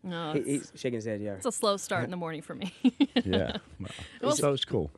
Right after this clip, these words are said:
Speaker 1: well, speaking of working out, I mean, I know you're passionate about fitness and nutrition, and you've said that, you know, good, good food can bring people together. And you published a, a new book last year.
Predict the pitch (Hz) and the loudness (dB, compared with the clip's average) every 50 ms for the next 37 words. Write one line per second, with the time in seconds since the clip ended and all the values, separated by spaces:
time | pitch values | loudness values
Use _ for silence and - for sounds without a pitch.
0 | - - 269 311 320 - - 392 415 466 370 277 233 226 214 214 233 220 220 233 | -8 -6 -4 -4 -2 -2 -2 0 0 2 2 2 2 0 0 0 2 2 2 2
1 | 233 208 208 214 214 202 185 202 208 220 233 220 208 208 - - 254 240 247 - | 2 2 2 2 0 0 0 2 2 2 2 2 0 -2 -4 -2 -2 -2 0 0
2 | 240 214 202 190 - - - 233 190 214 214 - 196 180 170 151 - - 233 214 | 0 0 0 0 -2 -2 -4 -2 -2 -2 -2 -2 -4 -6 -6 -6 -4 -2 -2 0
3 | - - 226 208 208 - - - - - 196 202 202 190 - - 202 190 180 175 | 0 0 -2 -2 -2 -4 -10 -12 -8 -4 -2 -2 -2 -2 -2 -2 -2 -2 -2 -4
4 | - 180 175 151 175 - - 233 226 214 196 185 - - 202 - 277 240 - - | -6 -6 -8 -10 -8 -2 2 2 2 2 0 -4 -10 -6 -4 -4 -4 -2 -2 -2
5 | 247 214 - 202 196 180 196 196 196 196 - 208 202 - 180 175 170 165 175 170 | -2 -2 0 -2 -2 -2 -2 -2 -2 -2 -4 -6 -6 -6 -6 -8 -6 -6 -6 -6
6 | 165 165 147 147 - - - - - - 185 - 240 240 226 220 - 208 190 185 | -4 -6 -8 -10 -12 -16 -16 -8 -6 -6 0 4 4 4 4 2 0 -2 -4 -6
7 | - - - 190 185 185 196 208 208 185 175 247 277 277 - - 214 202 180 175 | -8 -10 -8 -6 -2 2 2 2 2 4 6 8 8 8 6 2 -2 -2 -2 -2
8 | 175 - - - 269 277 269 262 262 | -4 -4 -2 2 4 6 6 4 4